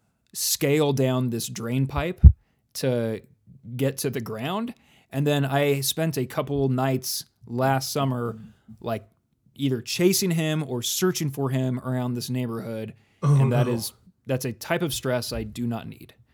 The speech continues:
Speaker 2: No.
Speaker 1: Where it's, like, two A M and I'm, like, going through alleys, like, hoping I don't get, you know,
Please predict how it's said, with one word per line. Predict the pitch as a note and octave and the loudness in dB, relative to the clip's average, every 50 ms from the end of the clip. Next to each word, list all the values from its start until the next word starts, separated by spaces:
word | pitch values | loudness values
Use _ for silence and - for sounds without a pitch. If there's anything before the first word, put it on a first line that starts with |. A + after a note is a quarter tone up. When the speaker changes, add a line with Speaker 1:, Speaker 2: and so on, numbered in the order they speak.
| _ _ _ | _ _ _
Speaker 2:
No. | B2 B2 - - C3+ B2+ - - - | -8 -6 -2 -2 -4 -4 -6 -10 -4
Speaker 1:
Where | C#3 C3+ C3 | 0 0 0
it's, | B2+ A#2+ - | 0 0 -2
like, | A#2+ - - | -4 -4 -2
two | - - F#3 F3 E3+ | 0 4 4 4 6
A | D#3 C#3+ C3+ | 6 6 4
M | C3+ C3 B2+ B2 A#2+ A#2 | 4 4 2 0 0 -2
and | A#2+ A#2 A#2+ | -2 -2 -2
I'm, | B2 B2 | -2 -2
like, | B2 A#2+ - | -2 -2 -2
going | B2+ B2+ B2+ A#2+ | -4 -2 -2 -4
through | - C3+ B2+ A#2+ | -4 -4 -6 -4
alleys, | - A#2 B2+ B2+ B2 A#2+ A2+ A2+ A2+ A2+ A2+ A2 - - - - A#2 | -2 0 2 2 2 2 0 -2 -2 -2 -4 -4 -6 -6 -8 -8 -8
like, | A2+ A2+ A2 - | -8 -8 -8 -10
hoping | - - C#3 C3 C3 B2+ A#2+ | -8 -6 -6 -4 -4 -4 -4
I | A#2 A#2 | -4 -6
don't | A2+ A#2+ A#2 A2 - | -4 -4 -6 -6 -6
get, | - A#2+ A2+ A2+ G#2+ - - | -6 -4 -4 -6 -8 -10 -10
you | A#2+ A#2+ | -8 -8
know, | A2+ A2 G#2+ A2 G#2+ G2+ | -8 -8 -8 -10 -12 -12